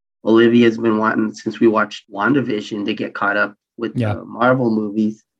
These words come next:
Speaker 1: So we've been watching, um, Thor,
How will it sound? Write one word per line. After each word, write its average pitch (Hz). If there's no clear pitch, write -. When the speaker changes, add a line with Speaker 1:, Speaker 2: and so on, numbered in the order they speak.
Speaker 1:
So 117
we've 110
been 107
watching, 107
um, 101
Thor, 127